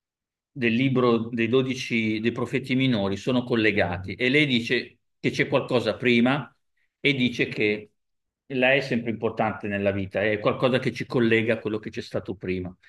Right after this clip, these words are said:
anche per noi. Giona non viene come un cielo, fulmine se-, sereno. Figlio di Amittai. Amittai vuol dire la mia verità, è figlio della verità, però un po' della sua verità,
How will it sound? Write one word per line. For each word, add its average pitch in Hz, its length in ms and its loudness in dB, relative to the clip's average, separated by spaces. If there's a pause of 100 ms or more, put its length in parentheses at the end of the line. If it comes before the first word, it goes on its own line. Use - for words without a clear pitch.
(240)
anche 117 300 -2
per 104 200 -4
noi. 92 240 -4
Giona 123 300 2
non 107 180 2
viene 104 500 2 (180)
come 104 220 -4
un 98 80 -4
cielo, 98 300 -2
fulmine 104 360 -2
se-, 104 360 -8
sereno. 92 580 -4 (880)
Figlio 196 340 6
di 139 120 6
Amittai. 110 680 2 (420)
Amittai 147 560 2
vuol 165 200 4
dire 107 400 2
la 156 120 0
mia 101 180 -2
verità, 107 520 -4
è 170 100 0
figlio 185 300 2
della 113 220 2
verità, 101 480 -4
però 196 220 0
un 202 100 0
po' 165 100 2
della 117 220 4
sua 135 260 2
verità, 92 600 -4